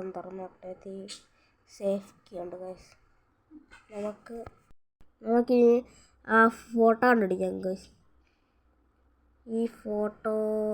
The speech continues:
ഈ, ഇതിനകത്ത് ഉണ്ടോ? ഇല്ല ഗൈസ്.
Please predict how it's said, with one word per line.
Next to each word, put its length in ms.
ഈ, 140
ഇതിനകത്ത് 320
ഉണ്ടോ? 200
ഇല്ല 260
ഗൈസ്. 280